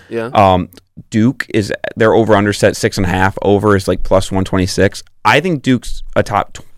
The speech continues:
Speaker 2: twenty-five team in America this year. I think
Speaker 1: Mm.
Speaker 2: they might win the, I don't even know which division to which in the A C C, the Coastal or the Atlantic. Um, they're in the division that isn't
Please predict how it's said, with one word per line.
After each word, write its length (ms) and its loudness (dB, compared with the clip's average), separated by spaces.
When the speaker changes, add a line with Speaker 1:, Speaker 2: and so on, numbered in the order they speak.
Speaker 2:
twenty-five 480 0
team 160 -6
in 80 -4
America 360 -4
this 180 -10
year. 160 -6
I 80 -2
think 240 -2
Speaker 1:
Mm. 60 -20
Speaker 2:
they 160 4
might 680 0
win 260 -2
the, 180 -4
I 80 -2
don't 120 -2
even 140 -6
know 80 -6
which 200 -6
division 340 -6
to 100 -10
which 200 -8
in 60 -8
the 120 -8
A 40 -8
C 160 -12
C, 220 -8
the 120 -10
Coastal 400 -8
or 40 -10
the 80 -8
Atlantic. 440 -10
Um, 500 -4
they're 120 2
in 60 4
the 100 4
division 300 0
that 140 -2
isn't 280 -4